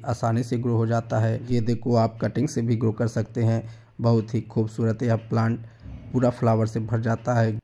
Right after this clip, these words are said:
गेंदे के प्लांट में बहुत सारी बीमारियां होती हैं, इसीलिए time to time इसकी केयरिंग बहुत ही ज़रूरी हो जाती है। प्लांट के फ्लावर की साइज भी आपको बहुत सारे नर्सरी पर देखने को मिलेगी। इसके फ्लावर छोटे छोटे, बड़े बड़े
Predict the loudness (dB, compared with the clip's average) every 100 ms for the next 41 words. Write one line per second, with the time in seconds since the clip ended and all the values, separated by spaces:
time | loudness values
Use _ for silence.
0 | -4 0 2 0 0 -2 0 0 2 2
1 | 2 2 0 0 0 2 4 4 2 2
2 | 2 0 0 0 0 -2 0 0 0 0
3 | 2 -2 -2 0 2 0 -2 -6 -2 0
4 | 2 2 2 2 0 0 2 2 2 2
5 | 2 -2 0 0 0 -4 -10 0 4 4
6 | 0 0 -2 0 2 4 4 2 -4 -2
7 | 2 2 2 0 0 -2 -2 -4 -2 0
8 | -2 0 0 2 0 0 -2 -4 -2 -2
9 | -2 -2 -2 0 0 2 0 0 0 -2
10 | -10 -20 -10 -8 -2 -2 0 0 2 0
11 | -2 -2 -2 -2 0 0 2 2 2 2